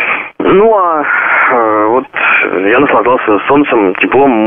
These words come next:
м, прекрасным морем и, э, позитивными сетами. Ну, э, вы знаете, мне кажется, что касается клубной культуры, э, людей настолько много, э,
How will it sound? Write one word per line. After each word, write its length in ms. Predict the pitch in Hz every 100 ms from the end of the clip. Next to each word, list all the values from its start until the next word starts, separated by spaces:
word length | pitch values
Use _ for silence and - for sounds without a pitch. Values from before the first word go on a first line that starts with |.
| 110 92 104 92
м, 60 | -
прекрасным 460 | 113 120 113 113
морем 500 | 110 143 143 110 98
и, 540 | - 92 104 110 104 87
э, 260 | 92 107 - - -
позитивными 560 | 110 110 127 120 117 110
сетами. 260 | 113 - 85 - - - -
Ну, 320 | - 214 196 -
э, 880 | - 131 127 123 123 120 120 120
вы 60 | 147
знаете, 360 | 214 220 170 143
мне 600 | - 127 131 143 175 220
кажется, 420 | 208 202 175 160
что 460 | 147 - 151 143 131 - _ _ _ _ _ _ - - - _
касается 440 | - 135 151 139 -
клубной 320 | 185 196 156
культуры, 440 | - - 120 101 - - - - -
э, 920 | - 101 98 98 98 98 90 82 87 107
людей 220 | 131 165
настолько 380 | 160 151 160 143
много, 540 | 170 233 233 196 101 - - - - -
э, 580 | - - 95 90 82 -